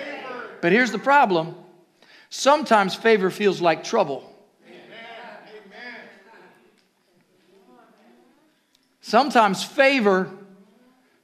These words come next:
was mildly troubled. Mary lost a little sleep. No, Mary was greatly troubled at his words. How many believe even after she says, "Be it unto me according to your word," she still had trouble?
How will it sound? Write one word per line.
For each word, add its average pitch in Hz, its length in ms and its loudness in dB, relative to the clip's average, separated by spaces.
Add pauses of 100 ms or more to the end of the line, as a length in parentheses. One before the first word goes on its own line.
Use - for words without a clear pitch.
(140)
was 220 480 4 (500)
mildly 202 680 2
troubled. 180 440 0
Mary 226 300 2
lost 202 320 2
a 202 40 -4
little 190 220 0
sleep. 214 460 -4
No, 175 240 -4 (260)
Mary 349 400 4
was 247 360 2
greatly 262 840 2
troubled 160 540 0 (180)
at 165 140 -6
his 151 180 -8
words. 139 460 -10 (800)
How 277 140 4
many 302 160 0
believe 254 400 0
even 320 380 4
after 262 560 2
she 254 160 -4
says, 214 240 0
"Be 240 140 0
it 233 60 4
unto 220 140 2
me 214 120 2
according 208 340 2
to 190 40 -4
your 202 120 4
word," 196 180 2
she 220 160 -4
still 220 320 0
had 156 240 -2
trouble? 135 340 -8